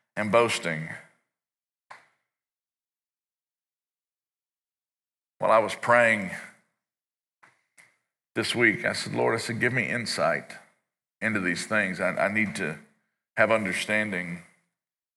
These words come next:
And it doesn't come all at first. I sit and I meditate when I ask for something. That's a, that's a tool you should learn. When you pray and you seek God,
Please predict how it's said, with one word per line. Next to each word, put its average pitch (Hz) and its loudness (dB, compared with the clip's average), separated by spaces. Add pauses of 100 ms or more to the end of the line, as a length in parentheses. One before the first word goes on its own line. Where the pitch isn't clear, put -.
(580)
And 101 -4
it 104 0
doesn't 127 0
come 120 2
all 107 6
at - -2
first. 104 0
I 107 2
sit 107 -4
and 82 -2
I 101 0
meditate 101 -2 (200)
when 107 -4
I 92 4
ask 113 2
for 92 -10
something. 95 -4 (100)
That's - -2
a, 101 -2
that's 107 -4
a 92 -2
tool 107 -2
you 92 -2
should 92 -6
learn. 87 -2 (2000)
When 98 -6
you 87 -2
pray 117 6
and 98 -2
you 92 -4
seek 87 -4
God, 92 2